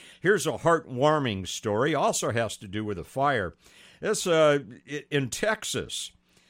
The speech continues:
This is a, a place, uh, called Alvord, Texas. A L V O R D. It's a, I guess, uh, uh, a tiny, uh, a tiny place northwest of Dallas.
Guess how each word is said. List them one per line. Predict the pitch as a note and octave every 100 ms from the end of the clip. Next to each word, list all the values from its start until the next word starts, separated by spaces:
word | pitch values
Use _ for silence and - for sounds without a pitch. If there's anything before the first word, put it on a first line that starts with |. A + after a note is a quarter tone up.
| _
This | B2+ C#3
is | D#3 C#3+
a, |
a | C#3 C3+ B2+
place, | A#2+ D3+ D#3 D3+ - -
uh, | C#3 B2+ B2 B2 A#2+
called | C#3 A#2+ B2 -
Alvord, | A2 F3 F#3+ D#3+ C#3+ D#3+ E3+ E3+ D#3 C#3+ _ -
Texas. | C3 B2 - F2 D#2+
A | A#2+
L | D3 C3+
V | A2+ A#2+
O | B2
R | A#2+ A2+
D. | G#2 G2 G#2 G#2+
It's | F#2 A#2
a, | G2 F#2+ E2+
I | F#2
guess, | E2+ A#2 - A#2+
uh, | G2+ F2+ _ _ _ _ _
uh, | G#2 F2 F2 E2 E2+
a | G2
tiny, | - B2+ C3 C3 B2+ A#2 A2
uh, | G#2 F#2+ E2+ - _ _
a | F#2
tiny | - B2+ C3
place | A2+ - B2 B2 A#2+ - -
northwest | A#2 A2 A2+ A#2 B2+ C3 B2+ - G#2+ A2 A#2+ B2 -
of | A2 F2+
Dallas. | F#2 G#2+ C3 G#2+ F2 F2 -